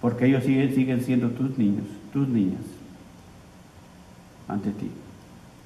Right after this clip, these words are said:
y ante los ojos de Dios. Que la bendición del Padre, la del Hijo y la del Espíritu Santo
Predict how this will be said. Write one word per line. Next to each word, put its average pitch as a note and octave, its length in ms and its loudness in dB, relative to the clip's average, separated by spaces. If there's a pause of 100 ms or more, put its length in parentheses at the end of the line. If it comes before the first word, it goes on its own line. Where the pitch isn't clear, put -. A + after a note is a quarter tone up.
(200)
y - 20 -2
ante F#2 160 -2
los G2 160 -4
ojos G#2 220 -6
de G2 80 -6
Dios. F#2+ 120 -10 (1400)
Que A#2 80 2
la A2+ 100 6
bendición A2+ 360 4
del A2+ 120 4
Padre, A#2 420 2 (580)
la G2+ 120 2
del G2+ 180 4
Hijo A#2 300 2 (380)
y G#2+ 40 -4
la G#2 100 4
del G2+ 100 4
Espíritu A#2+ 360 4
Santo A2 340 0